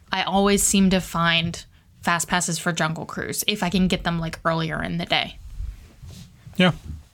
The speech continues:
Speaker 2: So Pirates and Jungle Cruise, I think,
Speaker 1: Mm-hmm.
Speaker 2: if you're in Adventureland. Now, uh, I'm making an assumption that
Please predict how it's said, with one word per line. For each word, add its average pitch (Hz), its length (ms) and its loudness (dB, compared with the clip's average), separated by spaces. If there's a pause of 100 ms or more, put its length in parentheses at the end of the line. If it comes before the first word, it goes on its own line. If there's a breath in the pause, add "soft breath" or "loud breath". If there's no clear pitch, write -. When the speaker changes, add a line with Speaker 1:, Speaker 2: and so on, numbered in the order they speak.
(160)
Speaker 2:
So 170 160 6
Pirates 220 440 2
and 151 160 2
Jungle 127 300 0
Cruise, 120 460 2
I 135 80 4
think, 123 560 0
Speaker 1:
Mm-hmm. - 100 -16 (520 loud breath)
Speaker 2:
if 143 120 0
you're 151 100 4
in 127 120 4
Adventureland. 120 520 0
Now, 165 340 2 (120)
uh, 131 540 -8 (1900 loud breath)
I'm 214 460 4
making 170 540 4
an 143 80 4
assumption 139 560 4
that 127 340 2